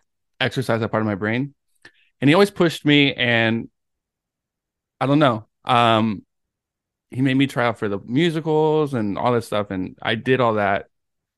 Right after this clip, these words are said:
And I had a really good middle school experience because of him and, like, all of his classes, and just being able to talk to him was cool.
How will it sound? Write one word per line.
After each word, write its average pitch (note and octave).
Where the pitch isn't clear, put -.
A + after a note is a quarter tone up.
And B2+
I -
had D3
a D3+
really D3+
good B2
middle A#2+
school A2+
experience G#2+
because A2
of -
him F#2+
and, G2
like, F2
all A#2
of G#2+
his G2+
classes, -
and F#2
just -
being A#2
able G2+
to F#2+
talk -
to G#2
him -
was -
cool. -